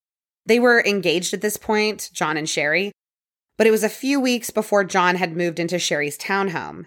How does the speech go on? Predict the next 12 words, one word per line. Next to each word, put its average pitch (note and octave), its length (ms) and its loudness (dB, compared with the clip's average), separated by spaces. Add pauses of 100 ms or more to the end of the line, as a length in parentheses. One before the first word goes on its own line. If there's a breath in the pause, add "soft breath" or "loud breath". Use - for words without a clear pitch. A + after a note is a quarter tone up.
(140)
and F#3 560 4
Sherry B3+ 380 2
had D#4 120 0
called G#3 280 2
Nels F#3 400 2
to F#3 80 -6
tell G#3+ 240 0
her G3+ 120 0
that D#3+ 180 -2
John's G3+ 460 2
ex-girlfriend, F3 800 0
Stephanie, E3+ 680 -2